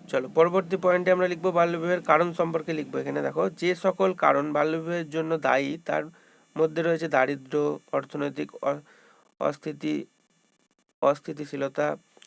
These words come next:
লিঙ্গ বৈষম্য, প্রচলিত প্রথা বা চর্চা, নিরক্ষরতা, মেয়েদের উপার্জনে অক্ষম ভাবা এবং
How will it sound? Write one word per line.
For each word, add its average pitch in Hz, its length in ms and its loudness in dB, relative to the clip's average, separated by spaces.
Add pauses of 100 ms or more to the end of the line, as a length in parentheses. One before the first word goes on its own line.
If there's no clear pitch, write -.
(140)
লিঙ্গ 160 300 -2
বৈষম্য, 143 640 -2 (520)
প্রচলিত 170 400 0
প্রথা 170 440 0
বা 160 120 2
চর্চা, 143 580 -2 (540)
নিরক্ষরতা, 143 920 0
মেয়েদের 147 380 -2
উপার্জনে 156 720 2 (800)
অক্ষম 156 400 -2
ভাবা 139 300 6 (140)
এবং 165 400 2